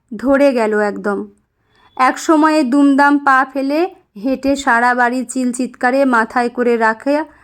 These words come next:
নিরুপমা দেবী এখন একা বিছানায় শুয়ে ফ্যালফ্যাল করে তাকিয়ে থাকেন সর্বক্ষণ। পাশের ঘর থেকে শোনা যায় বৌমা নাতিপুতিদের হা হা হি হি আওয়াজ।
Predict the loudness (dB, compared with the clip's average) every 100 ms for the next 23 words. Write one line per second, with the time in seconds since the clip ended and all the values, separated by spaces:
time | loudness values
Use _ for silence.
0 | _ -8 -6 -2 0 0 0 0 0 0
1 | -4 _ _ -8 -8 -4 -4 -2 -2 0
2 | 0 -2 -2 -4 -4 -2 -4 -4 -2 0
3 | 0 0 -2 -2 -4 -4 -2 -2 0 0
4 | -2 -2 -6 -4 -6 0 0 0 -2 -2
5 | -6 -8 -10 -10 -10 -14 _ _ _ _
6 | _ _ _ _ -2 0 2 0 0 2
7 | 0 0 0 0 0 2 2 2 2 0
8 | -6 _ _ -10 -2 2 4 4 4 2
9 | -2 -4 -6 -6 -6 -2 0 0 0 0
10 | 0 0 -2 -2 -2 -2 -2 -4 -8